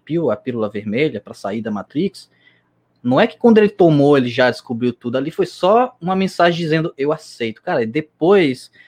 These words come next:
é que ele saiu, depois ele ficou em dúvida por muito tempo, ele falava com o oráculo, que era uma espécie de profeta, e ele não acreditava, é, na profeta, ele não se achava que ele era o, o salvador.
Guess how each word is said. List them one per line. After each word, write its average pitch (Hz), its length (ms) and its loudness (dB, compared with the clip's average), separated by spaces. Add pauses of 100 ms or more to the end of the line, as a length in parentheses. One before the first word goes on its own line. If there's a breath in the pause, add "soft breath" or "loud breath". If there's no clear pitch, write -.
(280 soft breath)
é 113 60 -6
que - 140 -8
ele 131 120 0
saiu, 131 760 -4
depois 160 340 -2
ele 160 140 -2
ficou 160 340 -2
em 156 80 0
dúvida 147 400 2
por 139 160 -8
muito 139 220 -6
tempo, - 400 -2
ele 139 100 -2
falava 143 340 2
com 156 140 -8
o 127 40 0
oráculo, 120 440 -2
que - 80 -6
era 120 80 -4
uma 120 60 -6
espécie - 300 -8
de - 60 -20
profeta, 123 460 -6
e - 20 4
ele 151 120 2
não 156 120 2
acreditava, 143 680 -2 (440 soft breath)
é, 113 100 -4
na 120 120 -2
profeta, 135 540 -6
ele 131 80 -6
não 151 240 -4
se - 180 -4
achava 151 560 0
que - 160 -8
ele 127 200 -2
era 123 260 0
o, 98 380 -8
o 87 40 -20
salvador. 107 540 -10